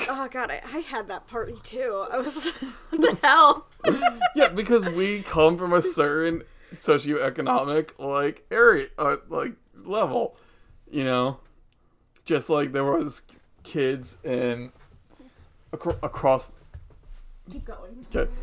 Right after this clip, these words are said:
Speaker 1: There were kids from across my county that, like, you knew could afford the good drugs, like, you know, the cocaines and the heroines and whatnot.
Speaker 2: So,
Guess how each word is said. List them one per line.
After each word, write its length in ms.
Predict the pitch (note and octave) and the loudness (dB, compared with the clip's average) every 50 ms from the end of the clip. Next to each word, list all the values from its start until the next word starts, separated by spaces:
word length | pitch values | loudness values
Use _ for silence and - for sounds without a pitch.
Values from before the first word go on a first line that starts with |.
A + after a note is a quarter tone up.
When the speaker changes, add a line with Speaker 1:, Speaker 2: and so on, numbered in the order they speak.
| - - - - | -10 -10 -2 0
Speaker 1:
There 100 | F3 G3+ | 2 2
were 80 | G3+ | 2
kids 300 | F#3 - A#3+ A#3 A#3 - | 2 4 4 4 4 4
from 220 | - A#3 A3+ G3 E3+ | 0 0 0 2 2
across 380 | E3+ - - G3+ F#3 F3+ - | -2 0 4 4 4 4 4
my 140 | F3+ E3 D3 | 0 -2 -2
county 680 | C#3+ - - G3+ G#3 G#3+ F3+ - C#3 B2+ B2+ C3 C#3+ D3 - - _ _ _ - - _ _ - _ _ _ _ _ - | -2 -6 -6 -4 -4 -4 -4 -2 -2 -2 0 -2 -4 -6 -12 -20 _ _ _ -20 -20 _ _ -20 _ _ _ _ _ -10
that, 400 | C3+ C3+ C3+ C3 C3 C3 C3 - | -2 0 2 2 2 2 0 0
like, 400 | C3+ B2 B2 B2 B2 C#4+ G#3 - _ | 0 2 2 2 0 -2 -4 -10 _
you 200 | - D#3 D3 D3+ | -12 -10 -8 -6
knew 400 | D3+ D3 D3+ D#3+ E3+ F3+ F3 E3+ | -6 -2 2 4 4 4 4 2
could 180 | E3+ - E3+ E3+ | 0 0 0 0
afford 480 | D#3+ - - E3+ E3 D3+ C#3+ D3 C#3 | 0 2 2 2 4 6 6 4 2
the 80 | C3+ D3+ | -2 -4
good 240 | C3 D3+ F3 F3 D#3 | 2 4 4 4 4
drugs, 720 | C3 B2 A2+ A#2 B2 C#3 - C4+ - - - - - - - - | 0 -6 -8 -6 -2 -2 -2 -2 -4 -6 -12 -12 -16 -18 -20 -10
like, 300 | C#3+ C#3 C3 C3 A#2+ - - | -2 0 0 0 0 -4 -6
you 120 | - D#3 C#3+ | -4 -2 -2
know, 120 | C3 C3+ | -2 -4
the 120 | B2+ C3 B2+ | -6 -8 -12
cocaines 720 | - - D#3 D3 C#3 - - D#3 D#3+ D#3 D3+ C#3 A2+ - | -2 0 0 0 0 -4 -6 -4 -4 -4 -6 -8 -10 -12
and 120 | - C3+ | -14 -14
the 40 | B2 | -6
heroines 500 | C3 D3 D#3+ D3+ C#3 B2 A#2+ A#2 A2+ G#2 | 0 2 2 4 4 2 0 -2 -6 -8
and 100 | A2 B2 | -8 -6
whatnot. 480 | A#2+ B2+ A2+ B2 A#2+ B2 C3 C3+ - - - - - - - _ - - _ _ _ - - - - _ _ _ _ _ _ _ _ _ _ _ _ - - - _ _ | -6 -6 -4 -4 -4 -4 -4 -6 -8 -14 -20 -20 -20 -20 -20 _ -20 -20 _ _ _ -20 -20 -20 -20 _ _ _ _ _ _ _ _ _ _ _ _ -20 -20 -20 _ _
Speaker 2:
So, 560 | _ - - - F#4 F#4 F4+ F4 E4 D#4 - | _ -20 -12 -6 -4 -2 -2 -4 -4 -10 -14